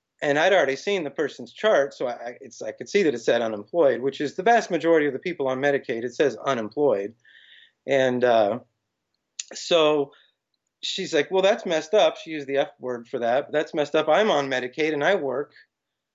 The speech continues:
I'm like, "Well, that's not the point. She's not working. She could have gone into the urgent care today or yesterday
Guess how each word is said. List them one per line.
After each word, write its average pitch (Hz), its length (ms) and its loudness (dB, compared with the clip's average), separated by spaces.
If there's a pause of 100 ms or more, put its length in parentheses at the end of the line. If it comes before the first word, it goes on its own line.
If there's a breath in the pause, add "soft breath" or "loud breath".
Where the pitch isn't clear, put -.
(340)
I'm 208 60 -2
like, 220 100 -4
"Well, 220 80 -2
that's 214 180 2
not 202 180 0
the 175 60 -6
point. 220 500 2
She's 233 420 -4
not 170 260 4
working. 165 460 0
She 254 340 -2
could 202 200 4
have 175 160 2
gone 156 240 2
into 147 340 -4
the 139 200 -6
urgent 170 380 0
care 127 320 0
today 127 580 2 (180)
or 143 100 4
yesterday 127 720 0